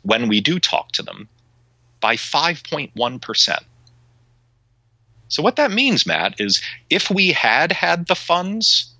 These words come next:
to reach out to all ten million of those folks, we would have added five hundred and fifteen thousand brand new environmentalists to the electorate after just one election. So,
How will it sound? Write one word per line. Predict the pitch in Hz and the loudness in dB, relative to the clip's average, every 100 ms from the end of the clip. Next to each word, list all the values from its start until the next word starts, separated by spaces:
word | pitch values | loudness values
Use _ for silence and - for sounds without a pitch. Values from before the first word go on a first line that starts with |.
| _ - | _ -2
to | 151 | 0
reach | 131 151 - | 2 2 2
out | 151 160 | 2 2
to | - 127 117 | 0 0 -2
all | 117 123 | 2 2
ten | - 147 131 120 | 2 0 0 2
million | 127 147 156 | 2 2 2
of | 160 | 2
those | 160 - | 2 2
folks, | - 110 - - - - _ _ _ _ _ _ _ _ _ _ - | 2 0 0 0 2 -2 _ _ _ _ _ _ _ _ _ _ -2
we | 185 | 0
would | 220 233 | 2 2
have | 151 | 2
added | 120 120 123 | 2 2 0
five | - 123 135 - | 0 0 0 -2
hundred | 143 127 | -8 -6
and | 117 110 | -8 -8
fifteen | - - - 131 110 | -8 -6 -6 -8 -10
thousand | 107 - 113 139 135 82 80 95 - | -12 -4 0 0 0 -6 -4 -6 -6
brand | 101 101 101 120 131 127 | -6 -4 0 2 0 -2
new | 123 117 | -2 -2
environmentalists | 92 98 104 107 123 117 87 - - | -2 0 2 2 0 0 0 0 0
to | 107 | 0
the | 110 | 2
electorate | 113 123 - - - - - - 110 | 2 2 0 -8 -10 -12 -8 -4 0
after | 139 - 131 | 0 0 0
just | 131 139 - | 2 2 0
one | 110 135 139 | 0 0 0
election. | 123 135 - - _ _ _ _ _ _ _ _ _ _ _ _ _ - | 0 0 0 -4 _ _ _ _ _ _ _ _ _ _ _ _ _ 0
So, | - 143 139 135 | 2 4 4 0